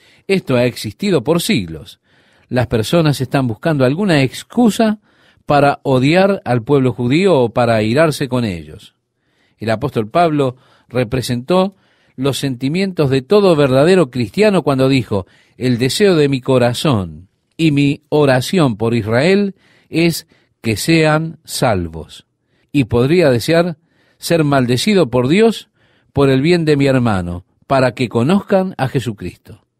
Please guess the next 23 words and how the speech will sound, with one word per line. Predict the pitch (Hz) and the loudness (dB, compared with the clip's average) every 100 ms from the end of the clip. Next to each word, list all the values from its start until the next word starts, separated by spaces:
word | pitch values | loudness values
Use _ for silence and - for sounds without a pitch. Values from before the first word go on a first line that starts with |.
| _ _ _ _ _ _ | _ _ _ _ _ _
Pero | 139 131 117 | 0 2 2
desafortunadamente, | 113 127 110 120 113 143 143 127 135 107 92 117 - _ _ _ | 2 -2 -2 -4 -2 0 0 0 0 -2 -4 -6 -6 _ _ _
en | 139 127 123 | -2 0 2
nombre | 165 208 180 | 2 2 2
del | 127 110 | 2 -2
cristianismo | 147 160 - 107 120 92 87 98 113 _ _ | -4 -4 -2 -2 -2 -6 -10 -12 -14 _ _
y | 131 147 | -2 0
en | 120 | 0
nombre | 135 214 156 | 0 0 2
de | 175 | 2
la | 165 | 0
iglesia, | 110 156 135 - 107 139 _ _ _ - | -2 0 -2 -2 -4 -6 _ _ _ -6
los | 117 123 | -2 -2
judíos | 123 131 170 175 165 - _ _ | -2 0 2 2 0 -4 _ _
han | - 135 113 | -4 -2 -2
sido | - 160 135 - | -2 0 0 0
perseguidos | 120 107 - 110 156 220 208 196 - _ _ _ _ | -2 -2 -4 -4 -2 -2 0 -2 -6 _ _ _ _
por | - 220 196 | 0 4 2
siglos. | - 190 113 87 80 76 - _ _ _ _ _ _ _ _ | 2 0 0 -2 -10 -16 -20 _ _ _ _ _ _ _ _
Nuestro | 151 151 202 | -4 0 0
guía | 233 226 | 2 0
en | 175 | 0
Israel | 156 131 127 110 127 | 0 2 2 0 -2